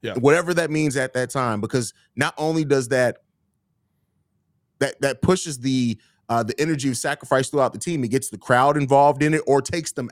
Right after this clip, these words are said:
Speaker 2: out of it if you're in the opposing, uh, uh, team's arena. And I just wanna see him do a little bit more of those things going into next season as well. We know you're not gonna be the, the, the vocal guy. That's cool. That, and that, that's not in everybody.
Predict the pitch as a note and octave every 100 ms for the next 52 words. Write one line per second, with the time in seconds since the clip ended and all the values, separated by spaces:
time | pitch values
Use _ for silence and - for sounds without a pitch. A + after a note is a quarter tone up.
0 | - F#3+ E3 C#3 C#3 C3+ C3+ C#3+ C3+ B2
1 | A2 D3+ F3 D#3 C3+ - - - B2+ B2
2 | B2 C#3+ C3+ - D#3 C3+ C3+ C3+ C#3 C3+
3 | B2 - C#3 D3 D#3 E3+ F3 E3+ E3+ E3+
4 | D3+ B2 D3+ C#3 D3 D3 C3+ B2+ C3 B2
5 | F#2+ F#2 B2 C3+ B2+ - A#2+ A#2 G#2 A#2+
6 | A#2 A#2 G#2+ A2 G#2 - A2+ G#2+ G2+ A2
7 | G2+ _ - E3 G3 F#3 E3 C#3+ B2+ B2
8 | A2+ A2 G#2 A2+ F#2+ B2 G2+ A#2 G#2 G#2
9 | F#2+ G2 C3 - - A#2+ F#2 - A#2 B2
10 | C3+ C3+ - C#3 D3+ D3+ D3 C#3+ C#3 C3
11 | B2+ B2 B2